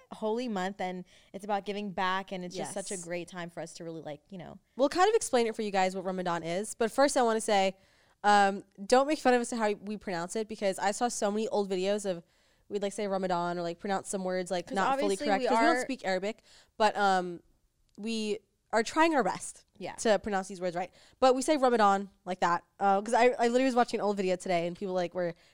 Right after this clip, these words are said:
Speaker 2: grilling us in the comments for how we said it.
Speaker 1: But people have to realize that we grew up in America, and our parents both, like, grew up in different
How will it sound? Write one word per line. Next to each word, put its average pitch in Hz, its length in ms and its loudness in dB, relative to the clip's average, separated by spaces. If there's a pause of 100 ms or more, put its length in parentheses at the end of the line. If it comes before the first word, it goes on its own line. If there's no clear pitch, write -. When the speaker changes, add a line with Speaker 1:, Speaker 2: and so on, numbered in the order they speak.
Speaker 2:
grilling 202 480 0
us 170 160 -8
in 180 60 -8
the 170 60 -6
comments 165 300 -8
for 185 60 -12
how 180 100 -8
we 160 80 -6
said 160 160 -8
it. 160 80 -8
Speaker 1:
But 285 80 -6
people 403 160 0
have 554 100 -2
to 320 100 -4
realize 254 280 -2
that 233 80 -4
we 233 120 -10
grew 277 180 -6
up 269 140 -6
in 214 80 -8
America, 190 380 -8
and 175 200 -2
our 202 80 -2
parents 254 480 -10
both, 202 500 -4
like, 190 280 -4
grew 196 200 -6
up 190 220 -4
in 180 260 -10
different 180 380 -12